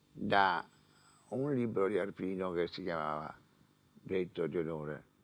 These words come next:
Poi ci fu una ribellione collettiva, ma un po' capitanata da me, sul fatto che si dovesse fare ancora un film sul fatto che il delitto d'onore veniva.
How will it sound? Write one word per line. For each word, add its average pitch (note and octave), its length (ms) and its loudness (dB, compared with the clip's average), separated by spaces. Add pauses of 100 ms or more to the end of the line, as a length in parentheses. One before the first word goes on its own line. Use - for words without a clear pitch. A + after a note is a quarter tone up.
(1160)
Poi F#2+ 920 2
ci - 160 -10
fu F#2+ 100 -8
una G2+ 120 -4
ribellione F#2+ 960 -2 (600)
collettiva, F2+ 960 -2 (100)
ma D#2 180 -6
un D2+ 140 -10
po' F2+ 180 2
capitanata F2 760 -2
da F2 100 -2
me, E2 300 -8 (500)
sul - 260 -4
fatto G2 500 4
che F2+ 380 0 (360)
si - 200 -6
dovesse F2+ 300 -2
fare E2 180 -4
ancora E2 300 -2
un E2 180 -8
film E2+ 480 -6 (560)
sul F#2+ 220 -10
fatto E2+ 360 -2
che E2 100 0
il D#2 40 -4
delitto D#2 320 -4
d'onore D#2 640 -6
veniva. D#2 360 -8